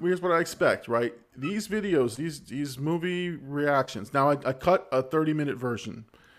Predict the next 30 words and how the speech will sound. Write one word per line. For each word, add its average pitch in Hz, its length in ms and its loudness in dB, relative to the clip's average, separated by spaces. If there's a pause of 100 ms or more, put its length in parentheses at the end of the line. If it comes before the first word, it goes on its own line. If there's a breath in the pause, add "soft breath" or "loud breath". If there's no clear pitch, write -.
(220 soft breath)
which 123 260 -2
will 123 120 -2
be 139 200 2
on 127 220 2
YouTube, 117 420 -4
and 120 120 0
I, 117 120 0
I'm 123 140 -2
gonna 151 180 0
premiere 147 420 0
it 131 100 -2
tomorrow. 120 520 -2 (500 soft breath)
Um, 120 680 -2 (460)
it's 120 240 -6
done, 160 380 6
it's 127 240 0
edited, 147 680 2
it's 127 260 -2
ready. 135 440 2
I 117 40 2
just 117 160 -8
have 120 120 -4
to 120 80 -2
put 131 200 0
it 123 100 0
up 117 160 2
and 110 120 -4
say, 117 180 -2
"Premiere 117 340 -2
tomorrow." 107 500 -6